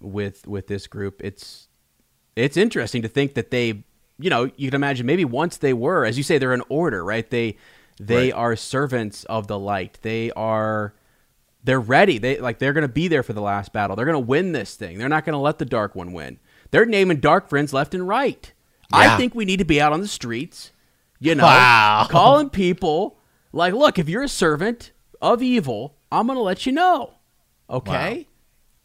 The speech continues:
Speaker 1: <laughs> People need to be informed, all right? No,
Speaker 2: It's true.
Speaker 1: just,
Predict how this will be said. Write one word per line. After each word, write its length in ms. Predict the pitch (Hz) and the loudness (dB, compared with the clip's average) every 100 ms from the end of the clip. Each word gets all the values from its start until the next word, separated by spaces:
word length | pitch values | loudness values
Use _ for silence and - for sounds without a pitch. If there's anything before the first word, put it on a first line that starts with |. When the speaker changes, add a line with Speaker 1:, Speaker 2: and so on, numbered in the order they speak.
| _ - - - - - | _ -8 -8 -16 -20 -14
Speaker 1:
<laughs> 640 | 139 - - 269 - - | -12 -10 -8 -8 -10 -4
People 360 | - 330 349 349 | 2 2 2 0
need 220 | 240 208 | 0 0
to 60 | 208 | 0
be 180 | 180 165 | 0 0
informed, 640 | 170 196 185 123 85 - - | 0 0 0 -2 -8 -14 -6
all 120 | 117 | -2
right? 280 | 135 165 - | 0 -2 -6
No, 100 | 113 | -10
Speaker 2:
It's 80 | - | -4
true. 140 | 113 | -2
Speaker 1:
just, 200 | 92 | -2